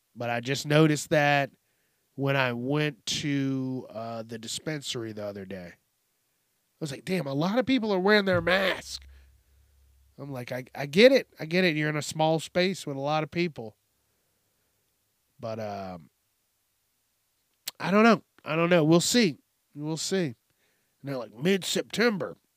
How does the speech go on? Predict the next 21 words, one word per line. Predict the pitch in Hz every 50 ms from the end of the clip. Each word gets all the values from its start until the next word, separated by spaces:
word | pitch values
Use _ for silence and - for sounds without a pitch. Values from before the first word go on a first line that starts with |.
| _ _ - 151
Dude, | 147 135 113 95 87
if | 113 120 123
they | 139 185 226
close | - - - 214 208 214 214 170
some | - 190 180
shit | 160 - - 202 202 185 165 165
down | 180 180 180 185 180 175 170 165 160 151 - _ _ _ _ _ _ _ _ _ _ _ _ _ _ _ _ -
and | 120 117 117
do | 156 165
what | 170 170 -
they | 170 165 160
did | 156 156 160 160 156 151
before, | 151 139 - - 160 156 156 151 151 147 110 -
I'm | 135 135
telling | - 160 156 147 143 135 120 104
you, | 95 85 - _ _ _ _ _ _ _ _ _ _ _ _ _ _ _ _ _ _ _ _ _ _ _ _ _ _ _ _ _ -
life | 131 135 143 143 143 147 139 - 147
is | 131 135
gonna | 139 147 139 139
be | 135 135 127
good. | 123 139 135 127 110 92